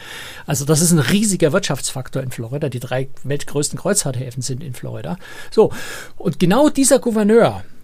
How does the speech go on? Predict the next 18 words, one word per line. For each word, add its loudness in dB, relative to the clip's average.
der 6
sagt 2
jetzt -2
aber, -2
in 8
meinem 4
Bundesstaat 0
verbiete 2
ich -6
allen 4
Schulen, 2
Behörden 4
und 2
privaten 2
Unternehmen 6
von 4
meinen 4
Kunden 2